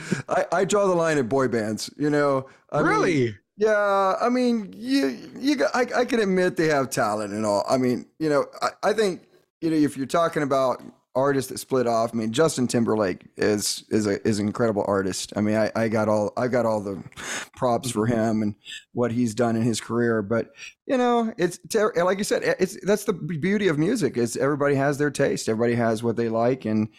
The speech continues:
Speaker 1: you know, uh, when you're trying to show off for somebody else, you, you generally wanna have a, a, a playlist, right? So you gotta make
Speaker 2: Yeah.
Speaker 1: sure that you have, you know, a good six or seven songs that you can choose from so that you can kinda,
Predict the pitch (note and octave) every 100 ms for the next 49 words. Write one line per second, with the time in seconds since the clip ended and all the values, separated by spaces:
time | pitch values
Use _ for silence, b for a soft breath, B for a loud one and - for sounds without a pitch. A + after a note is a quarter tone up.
0 | B B - A#2 A2 G2+ A#2 _ b -
1 | A2+ A2 A2+ A#2+ B2 C3 D3 C3+ B2+ A#2
2 | A2+ D3+ C3+ C3+ - B2 C3+ B2 A#2 A#2+
3 | D3+ - A#2+ A2 B B - B2+ A#2 D3+
4 | D#3 C3+ B2+ B2+ B2 A2+ - - A#2 A2+
5 | G#2+ - C#3+ A#2 A#2+ F#3+ - - F#2+ G#2
6 | - - A#2 G#2+ F#2 A2 G#2+ A#2+ A2 A2
7 | A2+ F#2+ B2 A2 A2+ A2+ A2+ A2 - B
8 | B B - B2+ A#2 A2 - A2+ A#2+ -
9 | C3+ C3 A#2+ C3 C3 A#2 A#2+ A#2 A#2 A2
10 | A2+ - A#2 A2+ G#2+ B2+ A#2+ A#2+ A2+ G#2+
11 | A2+ G#2 A#2 G#2 A#2 A2 G2